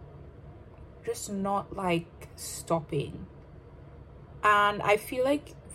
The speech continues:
f-, for YouTube as well, my laptop,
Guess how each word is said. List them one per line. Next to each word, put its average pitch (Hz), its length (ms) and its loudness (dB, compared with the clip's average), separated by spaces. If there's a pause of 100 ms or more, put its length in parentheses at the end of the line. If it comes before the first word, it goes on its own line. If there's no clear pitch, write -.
(140)
f-, - 140 -4
for 196 240 6
YouTube 180 640 0
as 190 220 4
well, 175 440 6 (460)
my 208 220 8
laptop, 208 1000 10